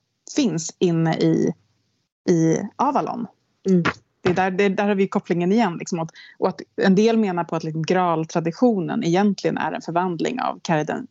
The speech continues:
Speaker 1: Caridens kittel, liksom.
Speaker 2: Mm.
Speaker 1: För att det är det.
Speaker 2: Sen så utifrån det här så, så finns det så mycket cykler att jobba med.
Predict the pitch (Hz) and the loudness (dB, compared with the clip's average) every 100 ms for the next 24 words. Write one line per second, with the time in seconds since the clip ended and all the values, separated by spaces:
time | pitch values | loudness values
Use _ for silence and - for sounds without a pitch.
0 | - 160 156 - 165 - 160 - - - | -6 -2 0 -2 -2 -4 -4 -4 -4 -4
1 | - - - - 196 - - - 165 165 | -6 -6 -4 -2 -4 -6 -10 -6 0 2
2 | 165 170 160 185 - - 403 - - 233 | 2 2 0 -2 -6 -2 0 2 2 2
3 | 247 - 440 403 - 247 269 190 180 - | 2 0 0 0 0 0 2 0 -2 0
4 | 185 175 175 - - _ - - 190 196 | 2 2 0 -10 -20 _ -8 -4 0 0
5 | - 180 - - 240 214 180 165 _ _ | 0 -2 0 4 4 4 2 0 _ _
6 | - 185 - - 180 - 233 208 - 175 | 0 0 0 -4 -2 2 2 2 2 4
7 | 165 175 175 160 220 165 - | 4 4 2 2 0 0 -2